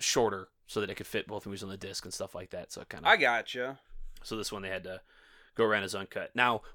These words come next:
Speaker 1: before we get to the movie, we want to be open with everybody. We're not, quote, quote, woke.
Speaker 2: No, sorry. This,
Speaker 1: Um,
Speaker 2: this is our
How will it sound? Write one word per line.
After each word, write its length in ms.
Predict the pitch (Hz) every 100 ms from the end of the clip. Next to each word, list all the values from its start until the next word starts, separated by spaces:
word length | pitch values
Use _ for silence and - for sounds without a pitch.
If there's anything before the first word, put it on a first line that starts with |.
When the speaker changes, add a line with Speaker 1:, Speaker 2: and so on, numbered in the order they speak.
| -
Speaker 1:
before 340 | 131 202 214
we 140 | 190
get 160 | 190 202
to 60 | 202
the 100 | 185
movie, 380 | 170 151 151 151 _ _
we 460 | 104 139 151 156 151
want 240 | 117 127
to 80 | 117
be 180 | 113 107
open 240 | 120 135 139
with 120 | 143
everybody. 520 | 135 127 131 139 147 - - _
We're 240 | 101 117
not, 440 | 117 120 120 - - _
quote, 320 | - 123 - _ - _
quote, 420 | - 120 110 - _ _
woke. 420 | 98 95 120 151 _
Speaker 2:
No, 340 | 127 127 120 107
sorry. 540 | - 127 120 113 110 107
This, 120 | 120
Speaker 1:
Um, 240 | 113 107
Speaker 2:
this 140 | 104 151
is 100 | 147
our 200 | 127